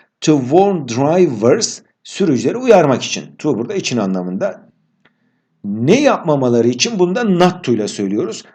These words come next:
Not to let moose lick their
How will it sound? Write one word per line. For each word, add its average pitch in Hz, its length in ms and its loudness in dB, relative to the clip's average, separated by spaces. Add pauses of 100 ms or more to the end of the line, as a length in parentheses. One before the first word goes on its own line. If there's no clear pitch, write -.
(120)
Not 147 420 -4
to 156 140 2
let 120 360 2
moose 135 500 -4 (220)
lick 113 560 2
their 104 380 0